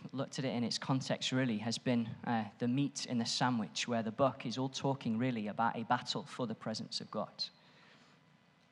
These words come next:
about a hunger to be with God. And so what we're gonna do is we're just gonna create a space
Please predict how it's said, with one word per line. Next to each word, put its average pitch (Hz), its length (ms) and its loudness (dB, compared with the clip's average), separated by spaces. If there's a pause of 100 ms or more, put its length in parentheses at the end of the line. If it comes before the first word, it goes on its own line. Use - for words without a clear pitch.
(180)
about 110 300 2
a 123 60 0
hunger 131 540 2
to - 100 -8
be 113 180 -2
with 107 180 -4
God. - 320 -4 (1800)
And 127 100 0
so 147 140 2
what 160 180 6
we're 180 140 6
gonna 170 220 6
do 143 280 6
is 120 220 0
we're 151 180 4
just 175 260 4
gonna 165 200 4
create 160 440 2
a 143 40 -2
space - 680 2